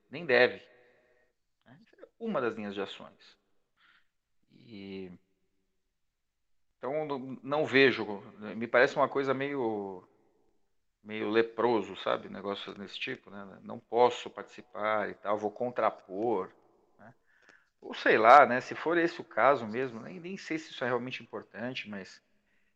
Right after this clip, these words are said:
é, então vocês fazem na Paulista, a gente faz no Largo da Batata, sabe? Ou a gente organiza nas periferias, coisa que já deveria fazer há muito tempo, né?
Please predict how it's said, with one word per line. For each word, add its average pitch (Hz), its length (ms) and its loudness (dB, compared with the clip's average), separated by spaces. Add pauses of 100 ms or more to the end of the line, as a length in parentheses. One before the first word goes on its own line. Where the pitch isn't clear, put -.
(240)
é, 98 300 -2 (580)
então 156 320 -4
vocês 127 320 -6
fazem 143 240 4
na 135 100 0
Paulista, 117 400 -6
a - 20 -12
gente - 120 -10
faz 127 160 0
no 131 60 -4
Largo 123 180 2
da 120 80 2
Batata, 110 680 0 (640)
sabe? 107 400 -4 (100)
Ou 107 300 0
a 101 80 2
gente 127 220 -4
organiza 120 340 -2
nas 110 120 -8
periferias, 104 640 -8
coisa 113 200 -6
que 110 100 -14
já 104 160 -2
deveria 104 320 -2
fazer 104 360 -4
há - 20 -6
muito 117 260 -10
tempo, 107 480 -8 (460)
né? 104 180 -10